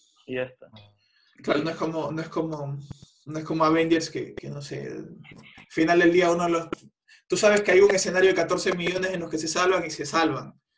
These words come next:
Speaker 2: y que se van a salvar, porque... Pero no, Tarantino no... Bueno. Perdón.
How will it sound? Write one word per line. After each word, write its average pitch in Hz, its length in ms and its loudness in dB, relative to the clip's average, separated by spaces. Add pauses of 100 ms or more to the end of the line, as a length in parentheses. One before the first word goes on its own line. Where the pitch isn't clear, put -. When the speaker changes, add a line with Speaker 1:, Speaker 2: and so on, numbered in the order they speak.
(320)
Speaker 2:
y 147 100 -8
que - 80 -4
se - 140 -4
van 185 140 -2
a 190 60 0
salvar, 156 420 0
porque... - 380 -12 (360)
Pero 151 200 -4
no, 151 220 -8
Tarantino 147 500 0
no... 156 220 -8
Bueno. - 260 -18 (1120)
Perdón. - 480 -4